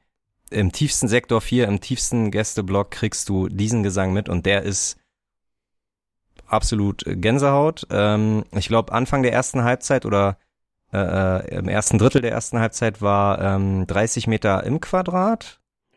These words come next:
oder, äh, nah bei Dessau. Ich weiß nicht, eins von beiden.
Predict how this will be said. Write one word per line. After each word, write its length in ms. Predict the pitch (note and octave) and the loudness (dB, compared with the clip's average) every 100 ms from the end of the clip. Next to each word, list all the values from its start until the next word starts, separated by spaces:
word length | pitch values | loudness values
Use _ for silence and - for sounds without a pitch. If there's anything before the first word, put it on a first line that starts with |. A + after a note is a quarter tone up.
| _ | _
oder, 280 | - C3+ D3 G#2+ A#2+ - C3+ C3+ - | 0 2 2 0 0 0 0 0 0
äh, 40 | C3+ | 0
nah 200 | B2 C3 | 2 2
bei 140 | C3 | 2
Dessau. 400 | A#2 A#2 - F2 | 2 2 2 0
Ich 100 | F2+ | 0
weiß 140 | G2+ G2 | 0 0
nicht, 120 | E2+ | 2
eins 120 | G#2+ | 0
von 120 | - A2+ | 2 2
beiden. 260 | G2+ F2+ | 2 0